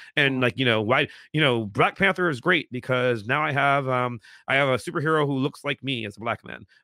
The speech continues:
Speaker 1: Or if you're a woman, Captain Marvel or Wonder Woman, you know, or, you know, there's a gay, there's a gay character in Frozen, you know, this, this is important. And those things are important.
Speaker 2: There's a
Speaker 1: Hmm?
Speaker 2: gay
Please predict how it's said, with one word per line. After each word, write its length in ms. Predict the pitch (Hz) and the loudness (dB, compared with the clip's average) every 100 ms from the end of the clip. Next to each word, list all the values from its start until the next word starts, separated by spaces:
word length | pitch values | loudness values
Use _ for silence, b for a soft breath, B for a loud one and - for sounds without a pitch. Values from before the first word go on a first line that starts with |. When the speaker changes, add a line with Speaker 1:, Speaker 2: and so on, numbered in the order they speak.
| - | -4
Speaker 1:
Or 320 | 127 120 117 | 0 0 0
if 120 | 104 | -2
you're 140 | 123 | 0
a 40 | 113 | 0
woman, 760 | 135 147 131 120 117 120 120 120 | 0 2 0 -2 -6 -8 -12 -6
Captain 260 | 135 139 131 | -6 -4 -2
Marvel 320 | 139 131 113 | 0 0 0
or 280 | 110 107 104 | -2 -2 0
Wonder 200 | 127 131 | -2 -2
Woman, 140 | 113 | -6
you 80 | 113 | -4
know, 140 | 110 101 B - | -4 -4 B -2
or, 240 | 123 120 | 2 2
you 100 | 117 | 0
know, 120 | 117 113 | -2 -2
there's 180 | 110 | -4
a 60 | 107 | -6
gay, 260 | 98 165 147 - | -2 -2 -2 -4
there's 180 | 135 117 | -2 -2
a 40 | |
gay 180 | 113 175 | 0 -2
character 400 | 165 151 - 135 | 2 0 0 -6
in 80 | 120 | -6
Frozen, 520 | - 147 113 107 98 | -4 -4 -4 -12 -14
you 100 | 110 | -10
know, 100 | 107 B B | -10 B B
this, 180 | 151 143 - | -10 -10 -6
this 200 | 143 190 | -4 -4
is 120 | 190 | -4
important. 420 | 175 - 196 104 _ - | -8 -2 -2 -2 _ -12
And 240 | 120 113 b b - | -10 -10 b b -2
those 280 | 160 170 | 2 2
things 220 | 131 147 127 - | 0 -2 -2 0
are 180 | 143 196 | 2 2
important. 440 | 165 147 131 120 - _ 135 139 _ _ _ _ | 0 0 -2 -2 -12 _ -20 -20 _ _ _ _
Speaker 2:
There's 140 | 151 | -2
a 20 | |
Speaker 1:
Hmm? 60 | 208 | 0
Speaker 2:
gay 140 | 156 | -2